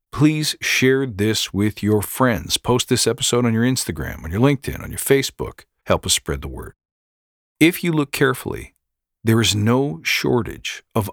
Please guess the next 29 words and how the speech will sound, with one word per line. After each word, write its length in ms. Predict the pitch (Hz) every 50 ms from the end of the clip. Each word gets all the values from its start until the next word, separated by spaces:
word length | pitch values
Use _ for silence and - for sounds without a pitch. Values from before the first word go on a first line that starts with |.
| - -
opportunities 1080 | 120 123 - - 131 113 - - - 180 175 165 139 98 78 67 - - - - -
to 180 | - - 117 104
use 440 | 95 98 110 127 151 160 151 139 143
your 200 | 143 139 139 -
agile 460 | - 123 120 117 113 117 107 98 95 95
skill 580 | - - - - 107 90 71 - - - _ _ _ _ _ _ _ _ _ _ _ -
to 100 | - 117
create 320 | - - 135 120 107 92
value 380 | 92 92 120 120 131 147 156 147
for 180 | - - 156
your 140 | 147 135 -
organization 920 | - 147 139 127 131 127 117 101 - 113 104 98 - - - 104 110 - _ -
and 240 | 120 127 135 151 151
their 120 | 147 139
customers 640 | - - 110 95 - - - 101 92 92 92 90 - _ _
and 380 | - 135 143 165 170 175 180 175
for 240 | - - - 127 123
yourself. 880 | 107 110 107 98 92 - - - - - 78 64 - - - - - - _ _ _ _ _ _ _ _ _ _ _ _ _ _ _ _ _ _ -
Pretty 200 | - 151 165 180
soon, 440 | - - - - 143 - - - 101
Scrum 360 | - - - - 123 127 135
Masters 440 | 139 135 139 139 - - 143 139 139
and 100 | 147 135
coaches 640 | - - 131 110 101 - - - - - - - - _ _ _ _ _ _ _ -
in 120 | 123 120
a 80 | 113 101
technical 640 | - - - 135 131 - - - 147 - - 151 147
team 340 | - - - 156 151 139 95
room, 240 | - - - -